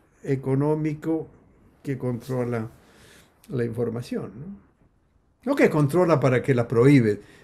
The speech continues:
sino que co-, que controla la producción excesiva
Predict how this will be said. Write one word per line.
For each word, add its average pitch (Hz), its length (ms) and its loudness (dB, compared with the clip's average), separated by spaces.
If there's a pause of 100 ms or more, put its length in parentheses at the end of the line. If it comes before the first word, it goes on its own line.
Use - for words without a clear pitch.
sino 170 320 -2
que 165 180 -2
co-, 135 360 2
que 135 260 -6
controla 165 480 2
la 143 220 2
producción 139 760 4
excesiva 113 680 -6